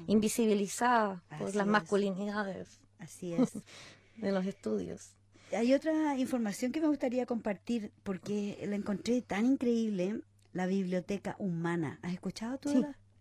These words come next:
Speaker 2: La biblioteca humana en Dinamarca, hay una biblioteca donde uno puede pedir prestada a una persona por treinta minutos, en
Speaker 1: Mm.
Speaker 2: vez de pedir un libro.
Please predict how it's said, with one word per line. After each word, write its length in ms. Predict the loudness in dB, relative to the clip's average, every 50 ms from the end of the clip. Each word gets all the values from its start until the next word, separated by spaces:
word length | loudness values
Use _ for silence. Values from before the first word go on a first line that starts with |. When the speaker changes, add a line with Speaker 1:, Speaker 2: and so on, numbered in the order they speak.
| _ -20 -20 -20 -20 -20 -20 -16 -6
Speaker 2:
La 120 | -2 0 2
biblioteca 520 | 4 4 4 4 4 2 2 2 2 4
humana 380 | 4 6 6 6 4 2 2 2
en 120 | 2 2 2
Dinamarca, 760 | 2 0 0 0 2 2 2 0 0 -4 -6 -8 -6 -6 -8 -10 _ _ _ -20 -20 -20 -20 -20 -14 _
hay 200 | -4 -2 0 2
una 160 | 2 2 2 2
biblioteca 640 | 2 2 0 0 -2 -2 -4 -4 -4 -2 -2 0
donde 420 | 0 2 2 2 0 0 -2 -2 -4 -2
uno 280 | 0 2 2 2 2
puede 220 | 2 4 4 4 4
pedir 240 | 2 0 0 -2 -2
prestada 500 | -4 -6 -10 -8 -6 -6 -4 -4 -4 -4
a 180 | -4 -4 -4 -2
una 240 | -2 -2 -4 -4 -6
persona 640 | -6 -8 -8 -8 -8 -4 0 2 4 4 4 2
por 160 | 2 0 -4 -6
treinta 380 | -2 -2 -2 -2 -2 -2 -2
minutos, 580 | 0 0 0 -2 -4 -6 -8 -12 -14 -14 -12 -8
en 120 | -4 -2 0
Speaker 1:
Mm. 40 |
Speaker 2:
vez 120 | 0 0 0
de 80 | 0 0
pedir 340 | 0 0 0 0 0 0 0
un 140 | 0 0
libro. 420 | 2 2 2 2 0 -2 -8 -12